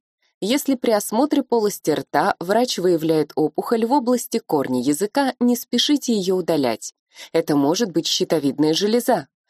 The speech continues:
Оказывается, в редких случаях щитовидная железа или, как говорят в народе, щитовидка,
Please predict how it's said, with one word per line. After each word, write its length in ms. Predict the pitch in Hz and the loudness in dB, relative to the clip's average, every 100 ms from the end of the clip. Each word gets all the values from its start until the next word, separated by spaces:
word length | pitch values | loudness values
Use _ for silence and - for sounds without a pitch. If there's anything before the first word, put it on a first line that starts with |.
| _ - | _ -4
Оказывается, 720 | 190 262 185 170 170 - 185 | 0 0 0 2 2 0 -2
в 60 | |
редких 400 | 190 160 - 165 | 0 0 -2 -6
случаях 520 | - 233 262 - 156 | -6 -4 -4 0 -2
щитовидная 720 | - - 196 208 233 185 185 | 0 -4 -2 0 0 0 0
железа 460 | 180 196 202 202 262 | 2 0 0 2 0
или, 340 | - 240 240 | 0 0 0
как 280 | 233 - 156 | 0 0 -2
говорят 420 | 123 147 156 156 | 0 0 0 -2
в 40 | 165 | 0
народе, 400 | 175 170 135 135 | 2 2 0 -2
щитовидка, 840 | - - 147 147 170 277 - 135 | -4 -4 -2 0 0 -2 0 -2